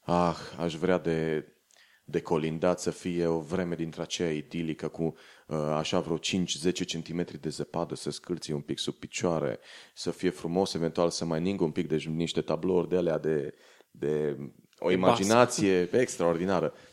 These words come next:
Speaker 1: Dacă plouă, nu mă duc la colindat pentru că mă deprimă. Mă deprimă. Nu e adevărat. Bucuria trebuie să-ți vină din inimă și n-are nici, nici în clin, nici în mânecă cu, cu starea vremii. Ce trebuie să facă oamenii?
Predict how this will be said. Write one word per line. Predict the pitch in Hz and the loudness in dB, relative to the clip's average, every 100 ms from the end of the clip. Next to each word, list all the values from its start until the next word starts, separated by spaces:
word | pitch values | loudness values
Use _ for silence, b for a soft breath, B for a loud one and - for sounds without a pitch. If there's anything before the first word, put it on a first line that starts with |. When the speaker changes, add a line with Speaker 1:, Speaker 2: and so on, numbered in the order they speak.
| B | B
Speaker 1:
Dacă | 82 92 95 | 4 6 6
plouă, | - 101 110 92 82 | 6 12 12 12 8
nu | 85 87 | 6 2
mă | 69 | 2
duc | 67 | 2
la | 71 | 2
colindat | - 76 78 80 76 | 2 0 2 2 0
pentru | - - - | -4 -10 -10
că | - 64 - | -6 -8 -8
mă | 85 85 | -8 -6
deprimă. | 87 - - - - _ _ _ _ _ _ | -6 -8 -12 -12 -16 _ _ _ _ _ _
Mă | - 80 | 0 2
deprimă. | 76 - 58 - | 0 -2 -8 -8
Nu | 131 165 | -4 -2
e | 78 | 0
adevărat. | 69 64 64 - - - - | 0 -2 -4 -4 -6 -10 -8
Bucuria | 82 98 107 | -4 -2 -2
trebuie | 107 110 | -2 -4
să-ți | 95 87 | -4 -6
vină | 101 95 | -2 0
din | 82 87 | 0 0
inimă | 104 92 90 | 0 0 -2
și | - | -4
n-are | 90 90 | -4 -4
nici, | 90 98 - b b b b b | -4 -8 -10 b b b b b
nici | 101 107 | 0 2
în | 92 | 2
clin, | 107 107 | 2 2
nici | 104 92 | 2 4
în | |
mânecă | 90 90 82 82 | 4 4 4 2
cu, | - 76 73 60 67 - | 0 0 2 0 -2 -4
cu | 80 73 | 0 0
starea | 76 - 76 71 | 0 -2 -2 -2
vremii. | 69 67 65 - b b b b b _ _ _ _ _ _ _ | -4 -6 -8 -12 b b b b b _ _ _ _ _ _ _
Ce | - 120 | 8 8
trebuie | 117 98 | 8 6
să | - 92 | 4 2
facă | 95 - | 2 4
oamenii? | 87 82 69 65 65 | 6 6 4 -6 -12